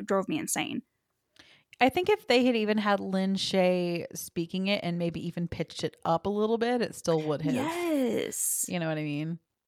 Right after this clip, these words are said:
Speaker 1: Exactly. But it just sounded wrong because you know Lin Shaye, and you're like, "That's not fucking her."
Speaker 2: That's not Lin.
Speaker 1: <laughs> Exactly.
Speaker 2: Yeah.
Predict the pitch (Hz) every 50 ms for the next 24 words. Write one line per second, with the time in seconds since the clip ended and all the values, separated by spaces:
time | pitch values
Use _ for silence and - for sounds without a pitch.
0 | _ - 220 - - - 233 208 208 196 202 - - 196 - - - - - 247
1 | 262 - 208 214 202 196 - 214 214 - 233 226 233 226 214 208 - - 180 185
2 | 190 190 180 175 180 180 202 - 208 196 196 - 226 233 208 202 196 202 208 202
3 | 196 202 196 190 196 - 190 190 226 190 175 175 180 190 185 185 180 175 175 -
4 | - 175 175 - 262 233 - - - 175 - - 180 180 - 151 160 170 196 240
5 | 254 - _ _ _ _ _ _ _ _ _ _ _ _ - 175 - - - -
6 | - _ _ _ _ - 170 165 160 214 226 262 254 - 349 349 320 254 202 202
7 | 196 202 202 202 214 247 285 - - - - - - 277 311 349 339 330 311 302
8 | 285 - - 294 - - 302 214 277 277 247 - - 233 202 208 - - 254 -
9 | - 175 165 160 160 160 -